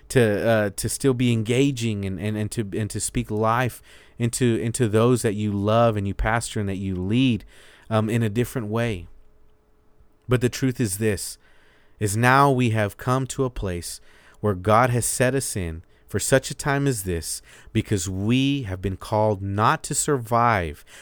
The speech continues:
but to thrive in this area. Now, as God is unlocking that potential in your life, your light will begin to shine brighter in this darkness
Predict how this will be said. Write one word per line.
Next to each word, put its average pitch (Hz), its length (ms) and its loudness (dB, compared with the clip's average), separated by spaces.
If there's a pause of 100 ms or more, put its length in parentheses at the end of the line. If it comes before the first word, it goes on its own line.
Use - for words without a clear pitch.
(140)
but - 160 -2
to 101 100 0
thrive 104 680 2
in 95 120 -2
this 92 180 -4
area. 92 480 -4 (880)
Now, 139 680 4
as 107 160 -2
God 117 300 4
is 120 140 0
unlocking 107 680 0
that 135 180 -2
potential 120 600 -4
in 113 220 0
your 113 180 2
life, 92 460 -2 (300)
your 113 220 4
light 110 440 4
will 107 140 0
begin 101 360 -2
to 104 120 -8
shine 87 400 -4
brighter 95 720 0 (380)
in 147 300 4
this 131 280 4
darkness 110 760 -2